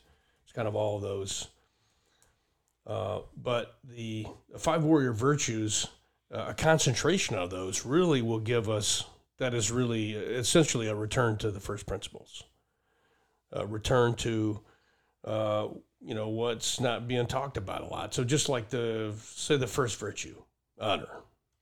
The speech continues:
Uh, a lot of people have heard, uh, that word is used, but not a lot of people know what it means. You know, what, you know, what is honor?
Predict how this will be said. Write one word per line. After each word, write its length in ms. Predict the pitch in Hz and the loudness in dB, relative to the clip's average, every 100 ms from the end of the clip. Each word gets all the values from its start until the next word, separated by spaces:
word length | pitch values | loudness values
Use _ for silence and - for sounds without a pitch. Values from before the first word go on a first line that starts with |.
| _ _ _ _ _ _ _ _ _ _ - | _ _ _ _ _ _ _ _ _ _ -10
Uh, 160 | 101 98 | -6 -4
a 20 | |
lot 180 | 101 117 | -2 -2
of 100 | 113 | -2
people 420 | 131 107 113 107 | -4 -2 -2 -2
have 120 | 107 - | -2 -4
heard, 400 | 110 104 104 - - _ _ _ _ _ _ - | -2 -2 -4 -10 -18 _ _ _ _ _ _ -8
uh, 200 | 104 107 | -4 0
that 160 | 131 131 | 2 6
word 200 | 147 139 | 6 6
is 160 | 110 | 4
used, 440 | 165 156 101 - - - _ _ _ _ _ _ _ _ | 4 2 0 -6 -10 -16 _ _ _ _ _ _ _ _
but 160 | 107 110 | -4 0
not 160 | 117 | 2
a 40 | 110 | 2
lot 160 | 110 | 0
of 60 | 104 | 0
people 260 | 123 107 104 | -4 -4 -2
know 200 | 107 104 | 0 0
what 160 | 101 | -2
it 80 | 101 | -6
means. 500 | 104 92 - - - - _ _ _ _ _ _ _ _ - | -8 -8 -10 -10 -10 -12 _ _ _ _ _ _ _ _ -10
You 80 | |
know, 320 | 104 101 101 - _ _ _ _ _ - | -6 -6 -6 -12 _ _ _ _ _ -6
what, 260 | 113 117 | -2 0
you 60 | 123 | 2
know, 120 | 104 | 2
what 300 | 104 113 117 | 2 2 2
is 300 | 123 117 110 | 2 2 2
honor? 560 | - 98 82 76 - | 0 0 0 -2 -10